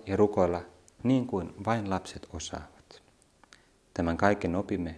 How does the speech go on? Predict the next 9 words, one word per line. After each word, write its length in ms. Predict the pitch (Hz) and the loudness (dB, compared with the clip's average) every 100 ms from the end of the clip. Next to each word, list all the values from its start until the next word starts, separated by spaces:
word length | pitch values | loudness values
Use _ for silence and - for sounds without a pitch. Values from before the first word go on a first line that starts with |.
| - | -2
olemalla 440 | 110 95 82 82 | 0 0 -2 -2
lähellä 400 | 107 117 117 113 - - _ _ _ _ _ _ _ _ _ _ _ _ - | -2 -2 -4 -8 -12 -18 _ _ _ _ _ _ _ _ _ _ _ _ -10
Mariaa. 560 | 80 76 78 - - - _ _ _ _ _ _ _ _ _ _ _ _ - - - - - - - - | -10 -10 -12 -16 -20 -20 _ _ _ _ _ _ _ _ _ _ _ _ -20 -20 -20 -20 -20 -20 -20 -14
Kiitän 340 | - 101 95 98 | -2 0 0 -2
sinua, 420 | - 92 92 - - | -4 -4 -4 -6 -10
Jumalani, 540 | 92 95 98 95 95 - - - - - _ _ - 92 | -8 -4 -4 -6 -8 -12 -20 -20 -20 -20 _ _ -12 -8
niistä 380 | 92 98 - 85 | -6 -8 -10 -6
hyvistä 280 | 104 95 95 | -4 -4 -6
päätöksistä, 680 | 95 92 - - 90 - | -4 -6 -6 -12 -14 -12